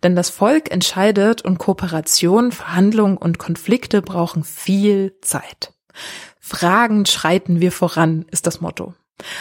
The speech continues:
Das Ganze wird von den sogenannten Räten der guten Regierung verwaltet, die sich rotierend aus den Dörfern zusammensetzen. Dieser Wechsel sorgt dafür, dass möglichst viele Personen erfahren, was Selbstverwaltung bedeutet,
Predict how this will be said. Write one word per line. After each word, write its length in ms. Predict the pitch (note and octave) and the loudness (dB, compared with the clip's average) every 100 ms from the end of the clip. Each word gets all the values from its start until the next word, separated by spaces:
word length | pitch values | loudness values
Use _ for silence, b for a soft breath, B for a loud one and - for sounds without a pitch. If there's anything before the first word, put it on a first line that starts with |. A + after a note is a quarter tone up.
| B | B
Das 200 | - F3+ | -2 -2
Ganze 480 | - F3 C#4+ - C#4 | 0 0 2 2 2
wird 160 | A3+ G#3+ | 2 0
von 160 | G#3 | 2
den 100 | G3 | 4
sogenannten 580 | F#3+ G3 F#3+ F3+ F3+ E3+ | 4 4 4 2 2 0
Räten 460 | E3 D#3+ F3 - F#3 | 0 2 0 2 2
der 140 | F3 | 2
guten 260 | E3+ F#3+ F3 | 2 0 0
Regierung 640 | F3 D#3 F3 G#3+ F3+ D3+ | -2 -2 2 2 2 -2
verwaltet, 760 | - D#3 D#3+ D#3+ D#3+ A#3 B3 - B B - | -4 -8 -6 -6 -2 0 0 -2 B B 0
die 80 | G3+ | 2
sich 300 | G3+ - - | 2 2 -2
rotierend 640 | G3 - A3 C#4 C4 A#3+ | -2 0 2 4 2 0
aus 160 | F#3+ - | -2 2
den 140 | F3+ | 2
Dörfern 400 | E3+ E3 - E3 | 2 0 0 0
zusammensetzen. 880 | - E3 E3 D3+ - - - - - - B B B B _ | 0 -2 -4 -6 -8 -10 -10 -10 -12 -18 B B B B _
Dieser 320 | - C#4 B3+ F#3 | 2 4 4 2
Wechsel 380 | A3+ - G3 | 0 2 0
sorgt 320 | E3+ E3 E3+ - | 2 0 0 -4
dafür, 400 | F3+ - G3 G#3+ | -6 -2 0 2
dass 180 | F#3 | 0
möglichst 500 | - A3 D#4 A#3 A3+ | 2 2 4 0 -2
viele 220 | - G#3 F#3+ | 0 2 2
Personen 480 | - F3 D#3 F#3 | 2 2 4 2
erfahren, 680 | F#3+ D#3 D#3+ D#3 G3+ A3+ G#3+ | 2 -2 -2 2 4 2 2
was 180 | E3 - | -2 2
Selbstverwaltung 760 | F#3+ G3+ - F3+ E3 E3 E3+ E3 | 2 2 -2 0 2 0 0 -2
bedeutet, 640 | E3 D3 G#3 A#3+ B3 | -4 0 0 2 -2